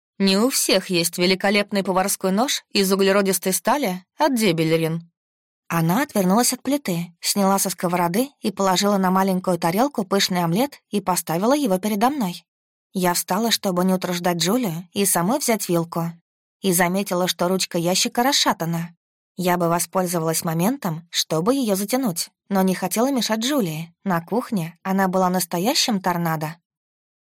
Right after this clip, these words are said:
«Верно. Логично, что Матильда узнала твой нож. Значит, его могли взять в любое время после обеда»,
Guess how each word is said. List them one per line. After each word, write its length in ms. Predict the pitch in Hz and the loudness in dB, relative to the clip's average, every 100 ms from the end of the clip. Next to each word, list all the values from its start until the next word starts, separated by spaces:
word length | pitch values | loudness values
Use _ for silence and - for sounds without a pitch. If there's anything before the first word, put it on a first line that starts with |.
| _ | _
«Верно. 640 | 254 294 302 190 175 165 - _ | -4 0 2 0 -2 -6 -14 _
Логично, 680 | 220 202 202 180 247 - 214 | -2 0 0 0 0 0 0
что 220 | 208 220 | 0 0
Матильда 520 | 196 190 185 220 269 302 | 0 0 0 -2 0 0
узнала 400 | 233 185 202 247 | 2 2 2 0
твой 240 | 247 269 | 0 0
нож. 360 | 339 202 - - _ _ _ - | -2 -2 -2 -4 _ _ _ -4
Значит, 680 | 190 196 175 160 247 254 - _ | 0 2 2 0 -4 -4 -14 _
его 360 | 190 202 214 | -2 0 2
могли 340 | 214 190 180 180 | 2 2 0 0
взять 480 | 170 175 226 - - _ | 0 0 -2 -4 -12 _
в 80 | 185 | 0
любое 440 | 202 190 196 190 | 2 2 4 2
время 360 | 175 180 196 285 | 2 2 2 0
после 360 | - 208 185 | -2 -2 0
обеда», 500 | 220 277 330 180 165 | 0 2 0 0 -4